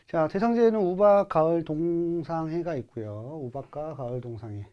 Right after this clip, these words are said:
그다음에 조사 시기는 착가 피해 확인이 가능한 시점. 그래서 수확 전에, <clears throat> 수확 전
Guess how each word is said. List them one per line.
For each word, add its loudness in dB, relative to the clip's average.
그다음에 -8
조사 -6
시기는 -2
착가 -8
피해 -4
확인이 -4
가능한 -8
시점. -12
그래서 4
수확 4
전에, 6
<clears throat> 4
수확 2
전 4